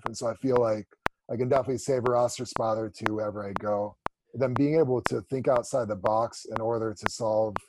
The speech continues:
in, in sports, there are constantly new challenges coming up, new problems that need to be solved. And if you do it the way it's always been done, I think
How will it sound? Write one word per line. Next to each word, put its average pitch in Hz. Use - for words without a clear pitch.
in, 143
in 160
sports, 143
there 123
are 113
constantly 120
new 123
challenges 120
coming 113
up, 110
new 127
problems 110
that 107
need 104
to 104
be 101
solved. 104
And 120
if 135
you 127
do 143
it 127
the 127
way 131
it's 123
always 131
been 120
done, 127
I 117
think 117